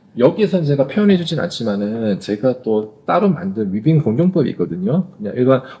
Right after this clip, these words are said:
호일 위빙이 아니라 저는 이제 그 로트 위빙 기법이라고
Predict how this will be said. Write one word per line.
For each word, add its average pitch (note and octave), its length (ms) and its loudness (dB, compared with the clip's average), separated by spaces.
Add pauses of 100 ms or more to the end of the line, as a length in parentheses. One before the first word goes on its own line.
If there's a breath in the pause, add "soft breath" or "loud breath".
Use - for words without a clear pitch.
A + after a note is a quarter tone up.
호일 A3+ 260 10
위빙이 D3 320 4
아니라 F#2+ 320 2
저는 G2 200 -2
이제 F#2 220 -10
그 E2 360 -2 (180)
로트 F#3 340 6
위빙 A2 200 0
기법이라고 - 800 0